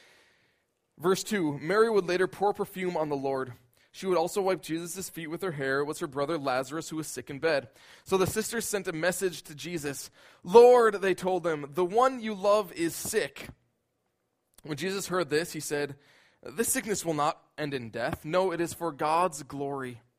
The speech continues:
God's Son will receive glory because of it.'" Now, the truth is that this sickness does eventually end in death for Lazarus.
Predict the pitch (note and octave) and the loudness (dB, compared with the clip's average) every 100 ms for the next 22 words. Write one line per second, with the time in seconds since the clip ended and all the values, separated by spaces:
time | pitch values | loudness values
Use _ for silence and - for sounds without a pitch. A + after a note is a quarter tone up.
0 | _ _ _ _ _ _ _ C#3 F#3+ G3+ | _ _ _ _ _ _ _ 2 4 4
1 | F#3+ G#3 F#3+ F3+ E3 D#3 D#3 - E3+ C#3 | 2 2 2 2 -2 -2 -4 -6 -10 -10
2 | B2 D3 F3+ F3 E3 D3+ C#3+ _ _ _ | -8 -2 -2 -2 -2 -4 -8 _ _ _
3 | _ _ _ - C3+ F3 F3 C3+ A2 - | _ _ _ -16 -4 -2 0 -2 -10 -16
4 | _ _ _ _ _ - _ _ _ _ | _ _ _ _ _ -20 _ _ _ _
5 | _ _ - D#3 D#3+ C4 A3+ F3+ E3 C#3 | _ _ -2 -2 0 -4 0 0 0 0
6 | D3+ C3 E3 - A3 G3+ E3 C#3+ C#3 E3 | 0 0 -4 -4 -6 -4 -6 -8 -4 2
7 | G3 D#3+ D#3 C#3+ C#3 C#3+ C3 B2 B2+ B2+ | 2 2 -2 -8 -8 -8 -8 -8 -8 -10
8 | A#2+ B2+ B2 B2 - - C3 A#2 A#2 A#2+ | -10 -8 -4 -6 -8 -10 -8 -6 -6 -8
9 | D#3+ - | -12 -12